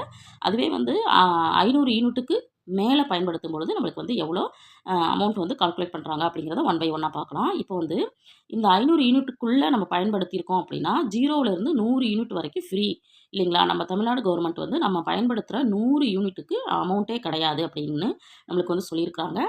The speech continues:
அப்படி இருக்கிறதுனால நம்மளுக்கு எப்பவுமே கால்குலேட் பண்ணும்போது நூறு யூனிட் ஃப்ரீயாவே கொடுத்துருவாங்க. அதுக்கு வந்து அமௌண்ட்டே கால்குலேட் பண்ண மாட்டாங்க. அதே தான் ஐந்நூறு யூனிட்டுக்கு மேல பயன்படுத்தி இருந்தாலும், ஒ-, ஃபஸ்ட்டு நூறு யூனிட்டுக்கு அவங்க வந்து ஃப்ரீ கொடுத்துட்றாங்க. அடுத்தது பார்த்தீங்கன்னா, இங்க நூத்தி ஒண்ணுல இருந்து இருநூறு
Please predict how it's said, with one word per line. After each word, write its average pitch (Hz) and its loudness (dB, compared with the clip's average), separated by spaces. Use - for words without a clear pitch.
அப்படி 277 0
இருக்கிறதுனால 247 0
நம்மளுக்கு 208 0
எப்பவுமே 240 -2
கால்குலேட் 226 0
பண்ணும்போது 175 -2
நூறு 240 2
யூனிட் 202 -2
ஃப்ரீயாவே 185 -2
கொடுத்துருவாங்க. 151 -4
அதுக்கு 190 0
வந்து 196 2
அமௌண்ட்டே 202 2
கால்குலேட் 185 -4
பண்ண 165 0
மாட்டாங்க. 160 -2
அதே 190 2
தான் 302 0
ஐந்நூறு 302 4
யூனிட்டுக்கு 254 -2
மேல 220 0
பயன்படுத்தி 196 -4
இருந்தாலும், 175 -2
ஒ-, 185 -2
ஃபஸ்ட்டு 202 2
நூறு 226 2
யூனிட்டுக்கு 214 -2
அவங்க 185 0
வந்து 185 -2
ஃப்ரீ 190 -2
கொடுத்துட்றாங்க. 156 -6
அடுத்தது 311 2
பார்த்தீங்கன்னா, 202 -2
இங்க 240 2
நூத்தி 311 2
ஒண்ணுல 226 2
இருந்து 170 -2
இருநூறு 247 2